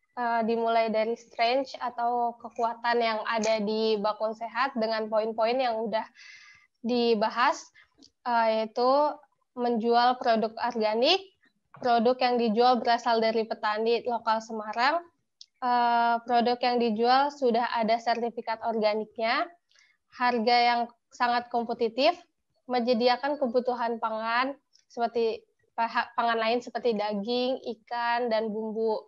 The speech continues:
dan lainnya. Eh, kualitasnya terjamin.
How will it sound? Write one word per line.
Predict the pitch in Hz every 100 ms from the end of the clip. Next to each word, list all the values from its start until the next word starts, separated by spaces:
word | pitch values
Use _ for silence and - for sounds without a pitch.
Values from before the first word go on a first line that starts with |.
| _ _ _ _ _ _ _ -
dan | 233 233
lainnya. | 240 240 240 233 220 _ _ _ - - _ -
Eh, | 262 240 240 240 233 233 233 - _ _ -
kualitasnya | 240 233 233 233 247 233
terjamin. | 240 214 214 226 240 294 349